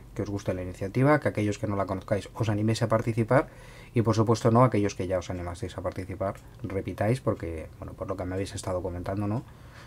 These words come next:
Os ha gustado bastante la iniciativa y os gustaría que se repitiese.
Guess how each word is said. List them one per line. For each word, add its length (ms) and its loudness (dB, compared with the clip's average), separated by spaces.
Os 120 2
ha 20 8
gustado 320 6
bastante 320 4
la 80 6
iniciativa 560 2
y 80 2
os 140 -2
gustaría 540 -4
que 80 2
se 140 0
repitiese. 540 -2